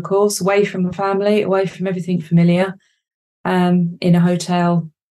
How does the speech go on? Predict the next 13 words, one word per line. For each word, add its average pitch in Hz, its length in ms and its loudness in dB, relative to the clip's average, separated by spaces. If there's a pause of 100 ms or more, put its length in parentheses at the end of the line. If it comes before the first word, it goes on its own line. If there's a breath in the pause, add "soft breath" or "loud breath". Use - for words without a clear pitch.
(100)
an 180 120 -2
hour 180 300 0
and 170 120 4
a - 40 -4
f-, - 180 -16 (420)
a 165 60 2
bit 175 240 0
away 170 320 2
from 165 240 -2
where 170 180 0
I 165 80 0
live, 175 360 0 (760)
um, 175 600 0